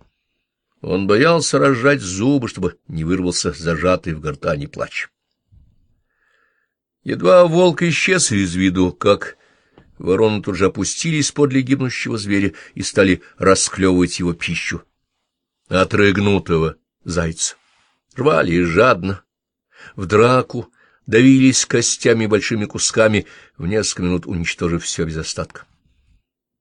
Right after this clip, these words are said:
Она же смотрела на это спокойно, набирая сил для последнего рывка к логову. Потом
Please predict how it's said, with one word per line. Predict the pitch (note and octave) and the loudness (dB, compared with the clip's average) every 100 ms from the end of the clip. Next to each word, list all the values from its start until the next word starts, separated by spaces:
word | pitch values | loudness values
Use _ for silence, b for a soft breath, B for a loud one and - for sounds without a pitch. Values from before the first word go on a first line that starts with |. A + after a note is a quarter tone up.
| _ | _
Она | - - G#2+ | -6 0 0
же | G2+ | 2
смотрела | - A2 F#2 A2 G#2+ F#2+ | 0 0 -2 4 4 6
на | |
это | F#2 E2 E2+ _ | 2 2 -4 _
спокойно, | - - F2+ A2+ A2+ A2+ - _ _ _ _ _ _ | -10 -4 -2 2 2 0 -8 _ _ _ _ _ _
набирая | F2+ F2 F2+ | -2 4 4
сил | F2 - G2 F2 | 4 -2 -2 -4
для | F2 | -4
последнего | F2 - G2 F2 F2+ | -6 -4 -4 -2 0
рывка | F#2 - F#2+ F#2 F2+ | -2 0 2 2 0
к | - | -2
логову. | F#2 E2+ E2+ E2 _ _ _ _ _ _ _ | -2 0 -2 -6 _ _ _ _ _ _ _
Потом | G2 - G2 E2+ | -6 2 2 2